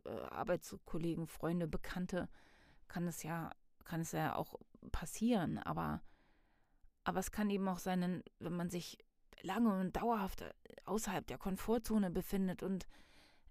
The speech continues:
ähm, vielleicht gestresst wird, ängstlich wird, ähm, gerade Kinder kriegen sowas dann schnell ab, ne, die eigenen Kinder, dass man,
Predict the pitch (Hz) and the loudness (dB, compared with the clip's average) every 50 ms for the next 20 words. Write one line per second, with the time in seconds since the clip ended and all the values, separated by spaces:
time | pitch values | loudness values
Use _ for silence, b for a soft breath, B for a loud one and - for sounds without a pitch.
0 | - _ - - - - - - - - - - - 196 180 165 196 - - 196 | -16 _ -12 -10 -10 -10 -12 -12 -12 -14 -14 -6 -4 0 0 0 0 -2 -4 -2
1 | - - - - 196 214 247 - - - 202 196 185 185 185 - - - - 233 | -2 -2 0 2 2 2 2 0 -2 2 4 6 6 6 4 2 -2 0 2 2
2 | 240 - - 220 202 - - - 180 175 175 170 165 - - - 175 175 170 156 | 2 4 2 2 0 0 0 0 2 2 4 2 0 -2 -4 -6 -4 -4 -2 -4
3 | 170 156 - - - - - 160 202 240 240 233 220 - - - - - - 214 | -4 -6 -8 -10 -8 -2 2 4 4 6 6 6 4 4 2 -2 -6 -6 -6 -6
4 | - - - - - - - - 233 220 220 202 185 - - 208 190 185 175 170 | -8 -14 -20 -20 -20 -14 0 4 6 8 8 8 8 6 2 0 2 2 0 2
5 | 175 170 180 170 - 185 175 170 160 - - 175 165 - - 160 - - 214 233 | 2 0 0 -2 -2 -2 -2 0 0 0 0 0 0 0 -2 -4 0 2 2 2
6 | 226 226 - 127 170 175 170 170 175 - - 185 175 175 170 160 165 160 - 175 | 2 2 2 0 0 0 -2 -4 -4 -4 -4 -2 -2 -2 -2 -4 -4 -4 -4 -4
7 | 165 - 175 | -4 -4 -4